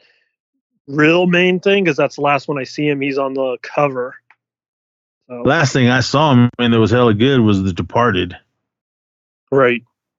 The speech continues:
Speaker 2: Uh, Something's Gotta Give was hella good. Um,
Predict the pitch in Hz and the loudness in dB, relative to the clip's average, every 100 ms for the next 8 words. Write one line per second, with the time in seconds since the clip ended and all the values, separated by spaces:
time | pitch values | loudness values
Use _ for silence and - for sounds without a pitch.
0 | _ 110 107 101 - 147 143 131 127 131 | _ -8 -4 -4 0 4 4 4 2 0
1 | 110 127 135 127 123 127 123 113 120 120 | 0 2 2 4 4 4 2 2 4 4
2 | 117 107 - - 110 104 104 101 95 | 4 0 -4 0 2 4 4 2 0